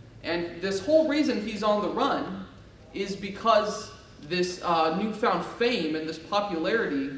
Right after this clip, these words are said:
has incensed him, or has incensed Saul against him. That's part of it. We'll talk a little bit more about what goes into that. But they have this song that they sing where they say, "Yeah, sure, you know,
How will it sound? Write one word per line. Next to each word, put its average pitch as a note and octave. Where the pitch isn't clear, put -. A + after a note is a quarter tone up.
has F3
incensed A3+
him, D#3+
or D3+
has F3
incensed -
Saul G#3
against A#3+
him. B2+
That's D3+
part A3
of D3
it. C#3
We'll E3
talk D#3+
a E3
little D#3
bit D#3
more F#3
about C3+
what D3
goes D3
into C#3+
that. C#3+
But F3
they G3+
have C4
this G3+
song A#3
that C#3+
they C#3
sing C#3+
where D3+
they E3
say, F3+
"Yeah, G3
sure, F3+
you E3+
know, D#3+